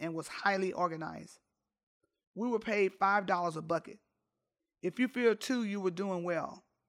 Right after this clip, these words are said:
but Paul even filled three or four. I would say there were about three hundred or four hundred cucumbers to a bucket. Soon I began to increase my number of collected buckets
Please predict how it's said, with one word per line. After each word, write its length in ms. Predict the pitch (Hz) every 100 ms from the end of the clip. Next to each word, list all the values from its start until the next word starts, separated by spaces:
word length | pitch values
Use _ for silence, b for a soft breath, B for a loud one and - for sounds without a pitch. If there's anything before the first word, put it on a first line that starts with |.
| _ -
but 160 | 165
Paul 320 | - 214 220 208
even 260 | 185 170
filled 480 | 156 180 185 170 -
three 240 | - 190
or 60 | 180
four. 380 | - 165 151 - _ _ _ _ _ _ _ _ _ -
I 120 | 208
would 120 | 214
say 140 | - 196
there 160 | 196
were 140 | 190 180
about 400 | 175 165 185 -
three 340 | 214 226 226
hundred 400 | 208 202 196 185
or 80 | -
four 200 | - 190
hundred 240 | 185 190
cucumbers 440 | - 196 180 170 -
to 120 | 165
a 40 |
bucket. 340 | 156 151 - - _ _ _ _ _ _ _ _ _ _ _
Soon 380 | - - 254
I 80 | 226
began 260 | 202 202 196
to 100 | 190
increase 340 | 175 220 196
my 120 | 185 185
number 260 | 190 175
of 100 | 160
collected 500 | - 170 170 170 156
buckets 400 | 160 147 - -